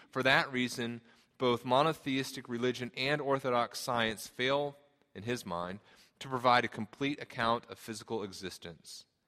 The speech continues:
He says, "The very notion of physical law," listen very carefully to this, "the very notion of physical law is a theological one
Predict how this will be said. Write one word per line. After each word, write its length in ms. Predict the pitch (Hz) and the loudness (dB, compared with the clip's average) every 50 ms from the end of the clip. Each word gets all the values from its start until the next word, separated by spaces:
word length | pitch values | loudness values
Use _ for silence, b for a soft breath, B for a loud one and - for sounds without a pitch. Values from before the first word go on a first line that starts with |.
| _ _ _ _ _ _ _ _ _ _ _ _ _ _ _ _ _ _ _ _ _ _ | _ _ _ _ _ _ _ _ _ _ _ _ _ _ _ _ _ _ _ _ _ _
He 60 | 120 | -12
says, 760 | - - 131 120 113 107 104 101 - - - - - - _ _ _ _ _ _ _ _ _ _ _ _ _ _ _ _ - | -6 0 2 2 2 2 0 -4 -8 -8 -10 -10 -12 -14 _ _ _ _ _ _ _ _ _ _ _ _ _ _ _ _ -10
"The 80 | 110 | -8
very 320 | 107 117 139 151 160 160 156 | 0 2 4 4 4 2 2
notion 500 | 123 113 117 127 143 135 - - 139 120 | 0 0 2 0 0 -2 -6 -6 -4 -4
of 100 | 104 - | -4 -6
physical 680 | - - 113 113 113 120 - - 113 107 104 104 110 - - | -6 -10 -8 -8 -8 -12 -6 -4 -4 -2 -2 -4 -8 -12 -16
law," 640 | 95 90 87 87 87 85 85 82 82 80 80 85 87 _ _ _ _ _ _ _ _ _ _ _ _ _ _ _ _ _ _ | -10 -4 -2 0 0 0 0 -2 -2 -6 -8 -12 -18 _ _ _ _ _ _ _ _ _ _ _ _ _ _ _ _ _ _
listen 220 | - - - 104 | -20 -16 -10 -6
very 120 | 98 101 | -6 -6
carefully 360 | 95 - 98 92 - - 95 87 | -4 -4 -8 -8 -8 -10 -14 -14
to 40 | 82 | -16
this, 200 | 82 - - - | -20 -20 -20 -12
"the 140 | _ 101 95 | _ -10 -4
very 240 | 101 135 139 139 | -2 0 0 0
notion 760 | 127 117 107 104 107 107 113 127 131 127 - - - 95 87 87 | 0 -2 0 0 2 0 0 0 -2 -6 -8 -10 -8 -8 -10 -10
of 140 | - 87 | -12 -14
physical 540 | - - - 110 107 - 123 - - 107 101 | -16 -10 -10 -10 -10 -10 -12 -8 -6 -4 -2
law 420 | 95 87 87 87 85 85 85 82 - _ _ _ _ _ _ _ _ _ _ _ _ _ _ _ _ _ _ _ _ _ _ _ _ _ _ | 0 0 2 2 0 0 -2 -6 -10 _ _ _ _ _ _ _ _ _ _ _ _ _ _ _ _ _ _ _ _ _ _ _ _ _ _
is 100 | - 101 | -18 -16
a 40 | 98 | -16
theological 920 | - - - - 117 107 101 95 95 95 92 95 92 - 95 - 90 82 | -16 -16 -10 -6 -4 -4 -2 0 2 2 2 0 0 -6 -14 -12 -14 -14
one 340 | 82 80 76 76 76 76 | -12 -12 -12 -12 -14 -16